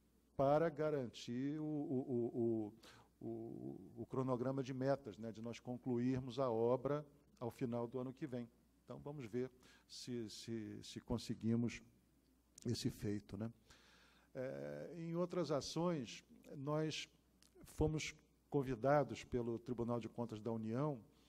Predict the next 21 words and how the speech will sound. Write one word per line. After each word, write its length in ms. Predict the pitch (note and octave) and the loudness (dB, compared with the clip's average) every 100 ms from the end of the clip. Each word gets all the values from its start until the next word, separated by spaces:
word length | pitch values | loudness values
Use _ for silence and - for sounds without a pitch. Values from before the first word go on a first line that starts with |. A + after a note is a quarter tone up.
| - - - - | -20 -20 -20 -8
é, 200 | B2 B2 | -4 -4
pra 180 | - C3 | -2 -4
fazer 340 | - C3+ G#2+ C3+ | 2 0 2 -2
uma 180 | C#3 | -2
palestra 840 | C3+ C#3 B2 C3 D3 - C3+ A2 G#2+ _ _ - | 0 0 0 0 0 -2 -8 -10 -10 _ _ -14
num, 840 | B2+ C3 C3 C3 B2+ B2 A#2+ A#2+ C#3 - | -6 -4 -2 -4 -6 -6 -8 -12 -14 -12
num 220 | C3+ C3+ | -4 0
evento 640 | B2+ G#2 C3 C#3+ C#3 D#3 D3+ | 0 0 0 0 -2 -6 -6
dirigido 640 | A#2+ C3 B2 G#2+ C3+ B2+ - | -4 0 0 0 0 -2 -2
aos 240 | C#3 C#3+ - | 0 -2 -2
conselhos 840 | D#3 C#3 - - D3+ C#3+ A2 G2+ | -2 -2 -2 4 4 4 2 -6
profissionais, 1120 | - B2+ - A#2+ - B2+ A#2 B2+ D3 D#3 - - _ - - - - - _ _ _ _ _ _ _ - | -4 -4 -4 -8 0 0 2 2 2 0 -8 -20 _ -20 -20 -20 -20 -20 _ _ _ _ _ _ _ -10
é, 560 | C3+ C3 C3+ C3+ C3+ C3+ | -6 -4 -4 -4 -6 -4
numa 160 | C#3+ A#2 | -4 2
grande 400 | D3 F3+ E3+ B2+ | 6 6 6 2
reunião 480 | C#3+ C3+ B2 B2+ | 2 2 2 2
promovida 580 | C3+ C#3 C3 A#2+ C3 C3 | 2 2 2 2 4 2
pelo 220 | C3 B2 | 2 0
T 180 | A#2+ C3 | 2 0
C 220 | A#2 - | 0 2
U, 320 | A2+ A#2 C#3+ | 4 4 4